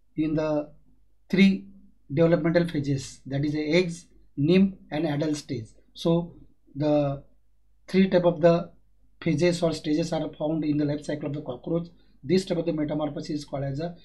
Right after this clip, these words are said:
incomplete metamorphosis. It is not complete metamorphosis. Mean the eggs also has a nymph, nymph has the same mono, also the mimicry of the adult only.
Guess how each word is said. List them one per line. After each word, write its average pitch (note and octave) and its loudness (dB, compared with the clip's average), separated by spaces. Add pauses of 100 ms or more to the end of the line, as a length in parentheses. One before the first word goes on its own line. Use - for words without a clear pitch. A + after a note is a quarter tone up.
(120)
incomplete D#3+ -2
metamorphosis. C3+ -6
It C3 -10
is D3+ -6
not D3+ -4 (280)
complete E3+ -2
metamorphosis. C3+ -4
Mean F3+ -2 (460)
the D3 -2
eggs E3+ 0 (400)
also D3+ -2
has C#3+ 0
a D3 0
nymph, F3 2
nymph D#3+ 0
has D3+ -4
the D3+ -6
same E3+ -2 (220)
mono, D#3 0 (320)
also D3 -6
the C#3 -2 (420)
mimicry E3+ 0
of C#3+ -4
the D3 -2
adult D3+ 0
only. D3+ 0